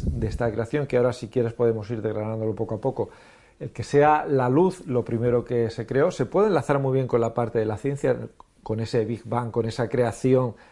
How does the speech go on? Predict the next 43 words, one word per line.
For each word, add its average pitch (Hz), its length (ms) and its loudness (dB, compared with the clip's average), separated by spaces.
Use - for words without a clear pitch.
de, 117 500 0
de 117 160 -4
la 113 100 0
energía 120 640 0
que - 120 -6
hablábamos 110 520 -4
antes. 117 280 -2
Entonces, 113 220 0
es, - 220 -8
eh, 117 160 -2
antes 127 320 0
no 127 80 0
había 120 400 2
esa 127 240 -4
energía, 131 560 -2
dicho 113 360 -2
por 113 100 0
la 113 80 0
ciencia, 127 540 2
y 120 140 -2
lo 127 180 2
primero 117 380 2
que 120 100 -2
se - 120 -12
creó 120 220 0
fue, 117 360 -2
fue 117 120 -6
ese 107 100 -4
tipo 110 260 -4
de 110 60 -2
energía, 110 220 -4
con 127 180 2
lo 127 140 4
cual 175 300 2
imbrica 151 460 2
bien 160 180 4
ese, 143 500 2
esos 139 240 -2
dos 131 140 2
relatos 127 380 2
al 104 80 -6
principio 110 400 -4
tan 104 240 -4